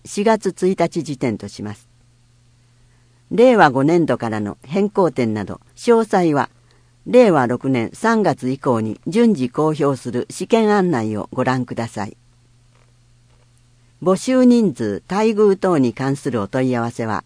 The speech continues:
人事課。電話、零七三四四一の二一二二。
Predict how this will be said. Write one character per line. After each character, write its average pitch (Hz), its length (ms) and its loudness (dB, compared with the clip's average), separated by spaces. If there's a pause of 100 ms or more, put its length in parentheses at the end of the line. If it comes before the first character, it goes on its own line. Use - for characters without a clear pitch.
(100)
人 139 300 -2
事 123 120 -8
課。 104 240 -6 (680)
電 175 280 4
話、 160 180 2 (400)
零 226 260 2
七 202 300 0
三 107 300 -8 (300)
四 226 300 2
四 190 240 4
一 120 300 -6
の 104 240 -6
二 202 320 2
一 156 260 -6
二 127 240 -2
二。 120 320 -4